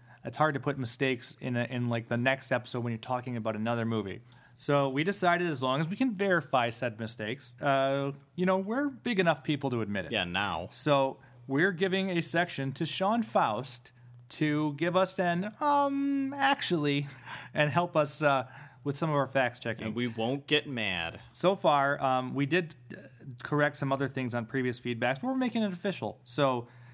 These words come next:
Speaker 1: so far, the, the um actually we got since last feedback episode, the one thing we got wrong was that Splash was directed by Ron Howard.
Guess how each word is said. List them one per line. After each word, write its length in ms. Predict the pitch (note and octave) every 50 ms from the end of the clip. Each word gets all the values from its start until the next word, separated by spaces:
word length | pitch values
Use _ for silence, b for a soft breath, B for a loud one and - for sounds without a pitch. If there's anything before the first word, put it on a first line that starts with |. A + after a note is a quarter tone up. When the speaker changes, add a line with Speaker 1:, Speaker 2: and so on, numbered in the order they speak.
| B B B B
Speaker 1:
so 200 | B - F#3 G3+
far, 320 | - G#3+ G3+ G3+ G#3 G#3 G3
the, 300 | D#3+ C#3 C3+ C3+ C3 B2
the 240 | A#2+ C3 C3 C3 - - -
um 240 | F3 - B3+ C#4 C#3+
actually 460 | A#3+ B3 C4 - - - D#3 C#3+ C#3
we 200 | B2 C3 C3 A#2+
got 300 | A#2 - E3 F3 F3+ -
since 260 | - D#3+ C#3+ C#3 - - B2+
last 320 | C#3+ F3 G3+ G#3+ G#3+ - -
feedback 400 | - G#3+ G#3+ F3+ F#3+ F#3+ F#3+ -
episode, 380 | G3 F3+ - - D#3 C3 A#2+ A2+
the 80 | A#2
one 300 | G#2+ G#2+ C#3 F#3+ G#3+ G#3+ G#3+
thing 180 | G#3+ G3+ G3+
we 80 | G3 G3
got 240 | E3+ F#3+ F#3+ F#3 F#3+
wrong 460 | G#3 G#3 F3 C#3 A#2+ A2+ A2+ A#2 A#2 - - - - - -
was 160 | C3+ B2+ A#2
that 180 | A#2 A#2+ A#2 A2+
Splash 720 | - - - C#3+ E3 G3 G3+ F#3+ D#3 D3 D#3 - - -
was 200 | B2 B2 A#2+ A2+
directed 520 | A#2+ - A#2 A#2+ C3+ C#3 C3 - B2+ A#2 G#2+
by 140 | A2+ A2+ A2
Ron 540 | G#2+ G#2+ A2+ B2+ D3+ E3+ F#3 G3 G#3 G#3 G3
Howard. 600 | - - - F#3+ F#3 D3 A2 A2 G2+ F#2 -